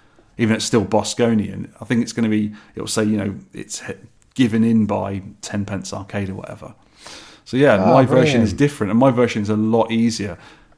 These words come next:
Speaker 1: And then when Charlie Farr was playing it, I was watching him, and he had about a hundred and fifty odd thousand. Oh, that's good.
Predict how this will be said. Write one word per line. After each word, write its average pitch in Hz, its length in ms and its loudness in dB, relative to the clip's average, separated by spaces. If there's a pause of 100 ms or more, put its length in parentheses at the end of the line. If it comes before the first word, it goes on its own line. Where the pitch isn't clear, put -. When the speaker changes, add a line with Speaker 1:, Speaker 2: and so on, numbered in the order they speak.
Speaker 1:
And 123 100 0
then 131 140 4
when 156 180 4
Charlie 165 360 2
Farr - 300 4
was 123 120 -2
playing 98 380 -4
it, 90 60 -6
I 80 40 -6
was 110 120 -4
watching 120 340 -2
him, 92 100 -4
and 104 60 0
he 120 60 2
had 113 100 0
about 98 160 -2
a 101 40 -6
hundred 101 200 -2
and 104 80 -4
fifty 101 240 -6
odd 98 120 -6
thousand. 113 360 -4
Oh, 156 60 -8
that's 156 140 -10
good. 101 240 -4